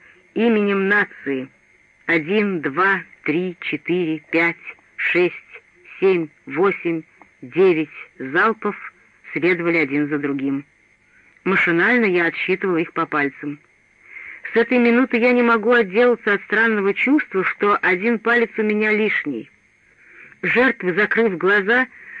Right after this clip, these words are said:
корчились в конвульсиях, будто ощупью хотели уйти от смерти. Дымовая завеса отделяла нас от кучки этих людей. Каждый из них, падая, напрасно старался уцепиться за другого, чтобы не катиться одному в пустоту небытия.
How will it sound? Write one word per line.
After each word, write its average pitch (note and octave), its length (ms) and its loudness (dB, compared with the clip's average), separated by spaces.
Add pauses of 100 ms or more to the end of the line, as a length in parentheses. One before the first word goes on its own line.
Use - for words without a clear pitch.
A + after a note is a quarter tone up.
(160)
корчились A3 480 0
в - 80 -16
конвульсиях, G#3 760 0
будто G#3 400 0 (100)
ощупью G3+ 580 2
хотели F#3 400 0
уйти F#3 260 0
от F3 200 0
смерти. E3+ 520 -4 (880)
Дымовая F3 480 2
завеса F#3+ 440 0
отделяла F3+ 460 0
нас F3+ 220 0
от F3 180 -4
кучки - 360 -2
этих F3 300 -4
людей. D3+ 420 -2 (600)
Каждый G3 480 2
из F3 60 -4
них, G3 220 -4
падая, G3+ 540 0 (260)
напрасно G3 560 0
старался G3+ 480 0
уцепиться G3 540 -4
за F3+ 120 2
другого, F3 520 0
чтобы F3+ 300 -2
не F3+ 100 0
катиться F#3 520 -2
одному E3+ 440 0
в - 60 -12
пустоту F3 460 -4
небытия. D#3 640 -2